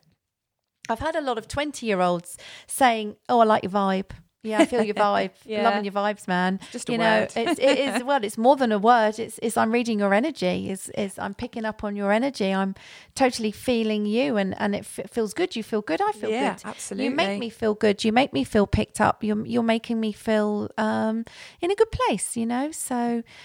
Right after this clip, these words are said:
Speaker 1: that's, that's psychic, uh, psychic energy, really, and that, that's what a psychic is. So when you go to have your psychic reading and someone says to you, "I'm not a medium,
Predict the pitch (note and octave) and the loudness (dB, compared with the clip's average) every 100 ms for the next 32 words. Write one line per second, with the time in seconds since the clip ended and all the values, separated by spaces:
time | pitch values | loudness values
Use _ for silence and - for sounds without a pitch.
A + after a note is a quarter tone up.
0 | - _ - - - - D#4 - - D4+ | -20 _ -4 -2 -4 -2 -2 -2 0 2
1 | D#4+ - - - - - - _ - A#3+ | 2 0 -2 -4 -18 -20 -20 _ -4 -2
2 | A#3 - A#3 - A4 - G#4 F#4 - F#3+ | -2 -4 -2 0 0 0 0 0 0 -2
3 | F#3+ F#3+ A3 B3+ C4 A#3 B3 - - C4+ | 0 0 0 -2 -2 -2 -4 -4 -6 -6
4 | - C4 A#3+ - B3 - - C#4 - A3+ | -4 -6 -2 0 0 -2 -4 -2 0 -2
5 | A3 A#3 A#3 A#3+ B3 C#4+ D4+ D4 A#3+ G#3+ | 0 -2 0 4 4 4 0 -2 -4 -2
6 | G#3 G#3+ G3 G3 - - - - - A#3+ | -2 0 0 0 -6 -18 -12 -8 -2 2
7 | D4 - B3+ A3+ G#3 G#3 G#3+ C4 E4 B3 | 2 0 -6 0 0 2 0 -2 0 -2
8 | G#3 A3 - A#3+ A3+ A3 A3 - A#3 G#3 | -4 -6 -4 -2 0 0 -2 -2 -2 -2
9 | - - G#3 G3+ F#3+ A3+ - B3+ A3 G#3+ | -2 -4 -2 -2 -2 -2 -2 0 0 0
10 | G#3+ B3+ | -2 -2